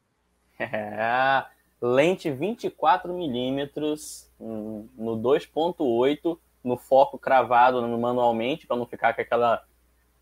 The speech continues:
né, à medida que eu for me movimen-, movimentar, não ficar dançando o foco aqui. Um ring light do ladinho aqui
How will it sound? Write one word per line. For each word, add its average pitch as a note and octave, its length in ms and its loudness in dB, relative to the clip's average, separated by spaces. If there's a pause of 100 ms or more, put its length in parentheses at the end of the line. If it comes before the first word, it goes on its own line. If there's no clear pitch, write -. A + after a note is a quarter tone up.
né, A#2+ 140 0
à A#2 180 2
medida C3 280 0
que C#3 40 0
eu C3+ 40 2
for C3+ 120 0
me C#3 80 0
movimen-, B2+ 640 0
movimentar, B2 540 0
não A#2+ 80 -2
ficar A#2+ 200 -2
dançando C3 600 2
o A#2+ 40 -4
foco B2 320 2
aqui. E3+ 300 -8 (640)
Um D3 160 -4
ring F3+ 280 0
light D3+ 340 4
do D#3 80 2
ladinho D#3 500 2
aqui F#3+ 360 -4